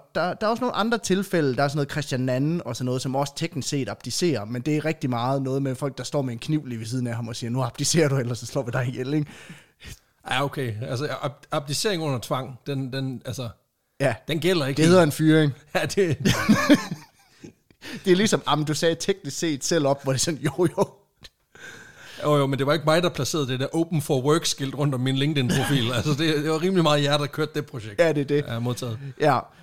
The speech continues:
Speaker 1: men, øh, nu hvor Daisy, som den anden regent i Danmarks historien, øh, går af, og Frederik overtager har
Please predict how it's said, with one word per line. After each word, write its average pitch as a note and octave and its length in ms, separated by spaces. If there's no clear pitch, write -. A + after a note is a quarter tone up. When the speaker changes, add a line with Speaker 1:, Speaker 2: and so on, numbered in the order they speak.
Speaker 1:
men, D#3 220
øh, C#3 320
nu G#3 140
hvor A3+ 140
Daisy, F#3 340
som C3+ 200
den C3+ 140
anden F3 280
regent F3 300
i D3 220
Danmarks E3+ 280
historien, A#2+ 640
øh, A#2 460
går B2+ 120
af, E3 200
og B2 140
Frederik C#3 280
overtager B2 360
har A#2 260